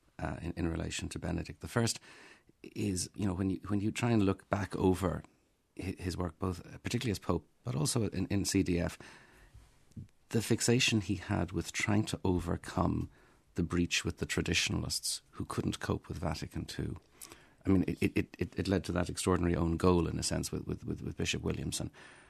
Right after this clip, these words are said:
Um, but that was a major issue for him, and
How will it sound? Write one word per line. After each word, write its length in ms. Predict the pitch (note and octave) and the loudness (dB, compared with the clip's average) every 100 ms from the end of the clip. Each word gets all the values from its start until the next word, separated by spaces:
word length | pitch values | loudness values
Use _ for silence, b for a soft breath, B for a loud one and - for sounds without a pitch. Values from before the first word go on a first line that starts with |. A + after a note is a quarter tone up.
| B - - | B -10 0
Um, 380 | F#2+ F#2 - - b b - - | 2 2 0 -8 b b -20 -18
but 220 | G2+ G#2+ - _ - - | 0 0 0 _ -20 -10
that 340 | G#2 B2+ C#3 - | -2 2 2 2
was 220 | G#2 G2+ | 2 2
a 80 | F#2 | 2
major 340 | F#2+ F#2+ F2+ E2+ | 4 2 2 0
issue 280 | F2+ - | 0 -4
for 260 | E2 - D#2 | -6 -6 -6
him, 420 | - - E2 F#2+ - - | -4 -6 -6 -8 -12 0
and 140 | G#2 | 0